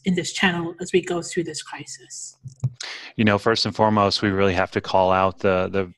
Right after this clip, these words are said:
Speaker 2: the stark reality of retraction. So we do a survey every week. We started it, uh, about the beginning of March,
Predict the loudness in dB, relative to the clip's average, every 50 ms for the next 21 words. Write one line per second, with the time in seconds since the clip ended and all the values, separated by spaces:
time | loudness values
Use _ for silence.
0 | _ -2 2 2 4 4 2 0 -2 -2 -2 -2 0 2 2 2 2 2 2 2
1 | 4 4 4 4 2 2 -2 -2 -2 -4 -4 -4 -2 0 0 0 0 -2 -4 -4
2 | -4 -4 -4 -2 0 0 2 2 2 0 0 0 0 0 2 2 2 2 2 4
3 | 4 2 2 2 2 2 2 0 0 -2 0 -2 -2 -4 -4 -4 -4 -2 2 2
4 | 2 2 2 0 0 0 -2 -2 -4 -2 0 0 0 0 0 -2 -2 -4 -4 -2
5 | 2 2 2 2 0 -4 -10 -6 -4 0 0 2 2 2 0 0 0 2 2 2
6 | 0 -2 -4